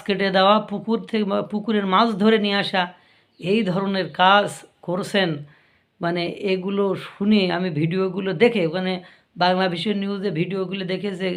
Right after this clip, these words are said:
দেখে আমার গায়ের লোম খাড়া হয়ে গেছে। আল্লাহ, তুমি এই ধরনের অসাধু, এই ধরনের বদমাইশের হাত থেকে দেশকে রক্ষা করো,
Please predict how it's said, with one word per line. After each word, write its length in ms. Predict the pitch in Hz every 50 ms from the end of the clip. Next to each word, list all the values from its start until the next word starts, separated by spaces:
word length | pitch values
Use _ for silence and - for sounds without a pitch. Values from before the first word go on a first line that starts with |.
| 185
দেখে 520 | 185 156 180 202 196 - 208 196 180 175 - - _ _ _ _ _ -
আমার 280 | 190 185 185 180 170
গায়ের 280 | 160 180 185 185 185 180
লোম 300 | 175 180 185 170 170 165
খাড়া 300 | - - 175 180 185 175
হয়ে 240 | 139 165 165 165 160
গেছে। 220 | 165 165 151 - -
আল্লাহ, 340 | 156 165 175 185 180 170 170
তুমি 320 | 175 170 175 180 175 175 _ _ _ _ _ _ _
এই 240 | - 170 196 220 233
ধরনের 480 | 196 175 180 208 208 202 202 196 190 185 -
অসাধু, 640 | - 180 190 185 - 214 226 202 208 220 214 208 208 - _ _ _ _ _ -
এই 200 | 175 202 220 220
ধরনের 380 | 180 185 214 208 208 202 196
বদমাইশের 720 | 165 160 196 196 185 180 190 214 226 240 240 - 226 226 190
হাত 220 | - 196 196 - -
থেকে 200 | - 202 180 202
দেশকে 340 | 165 175 185 175 - - -
রক্ষা 340 | 175 175 170 170 - 208 196
করো, 340 | 185 202 208 202 202 196